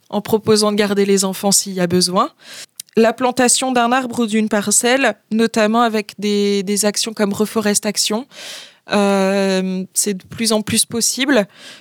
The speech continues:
euh, d'accéder à une parcelle qui est gérée à l'autre bout du monde par quelqu'un qui va bien le gérer.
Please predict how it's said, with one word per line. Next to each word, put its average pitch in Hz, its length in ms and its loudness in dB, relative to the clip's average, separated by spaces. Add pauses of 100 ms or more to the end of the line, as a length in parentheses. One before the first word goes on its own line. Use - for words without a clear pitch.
(200)
euh, 202 220 4
d'accéder 214 540 2
à 214 120 4
une 208 120 -2
parcelle 226 480 0
qui - 180 -2
est 202 80 6
gérée 208 460 2
à 233 100 4
l'autre 214 300 -4
bout 214 180 -4
du 208 140 -4
monde 214 280 -6
par 208 220 -2
quelqu'un 214 380 -2
qui 208 300 -6
va 185 160 0
bien 208 240 0
le 240 60 -2
gérer. 202 440 0